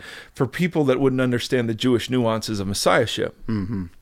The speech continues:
Speaker 1: And the argument could be made, well, that's us, right?
Speaker 2: Well, I was gonna say, 'cause that's like, that's kind of our circumstance
Speaker 1: Right.
Speaker 2: this day and age, right?
Speaker 1: Right.
Speaker 2: Okay.
Speaker 1: But the, the response I would have is simply this. When Paul went to those places, he didn't preach Paul.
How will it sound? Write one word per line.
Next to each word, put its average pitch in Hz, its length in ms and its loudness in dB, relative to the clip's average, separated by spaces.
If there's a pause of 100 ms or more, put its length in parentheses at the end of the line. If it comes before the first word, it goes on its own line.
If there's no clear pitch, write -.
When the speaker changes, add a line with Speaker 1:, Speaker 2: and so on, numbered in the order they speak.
(800)
Speaker 1:
And 135 140 4
the 143 120 6
argument 240 440 2
could 139 140 0
be 117 120 2
made, 113 200 2
well, 151 240 4
that's 120 400 0
us, 151 260 0
right? 120 120 2
Speaker 2:
Well, 151 80 4
I - 20 4
was 131 80 2
gonna 135 80 2
say, 127 160 0
'cause 117 100 -4
that's 120 200 0
like, 104 200 -2
that's - 280 -2 (140)
kind 127 200 2
of 113 60 2
our 120 120 4
circumstance 120 560 0
Speaker 1:
Right. 123 120 6
Speaker 2:
this 104 100 0
day 101 160 0
and 110 80 0
age, 92 180 -2
right? 101 300 0
Speaker 1:
Right. 123 180 4
Speaker 2:
Okay. 95 120 -2 (460)
Speaker 1:
But - 460 0 (160)
the, 123 200 4
the 117 200 2
response 123 400 -2
I 127 60 2
would 113 120 -2
have 110 180 -2
is 101 60 -8
simply 107 280 -4
this. 101 340 -4 (640)
When 135 180 2
Paul 170 340 2
went 143 280 0
to 156 160 2
those 113 260 4
places, 107 560 -2
he 135 160 -4
didn't 135 280 0
preach - 360 -4
Paul. - 460 -4